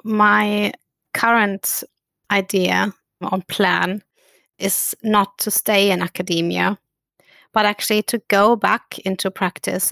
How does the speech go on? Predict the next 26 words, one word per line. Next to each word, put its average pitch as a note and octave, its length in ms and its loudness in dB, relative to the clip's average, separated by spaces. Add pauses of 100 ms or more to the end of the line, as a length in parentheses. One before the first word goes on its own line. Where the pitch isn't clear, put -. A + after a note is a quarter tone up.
and G3+ 200 -2
try G3+ 480 2 (140)
to G3 420 0 (460)
bring A3+ 360 2
those F#3+ 300 0
two G#3 220 -4
together, G3 600 0 (140)
because G3+ 320 0
I G3 140 -2
think - 560 -4
they G#3 140 2
still G#3 480 2
are F3+ 380 2 (680)
on G3 160 2
many G3+ 240 2
levels F#3+ 640 0 (120)
disconnected. - 920 -4 (720)
So G3 640 2 (160)
ideally, G#3 680 2 (240)
this G3+ 220 -2
needs G3+ 220 -2
to F#3+ 120 -2
be F3+ 400 -2
a F#3+ 60 -6
state G#3+ 400 -2
institution F#3+ 840 -2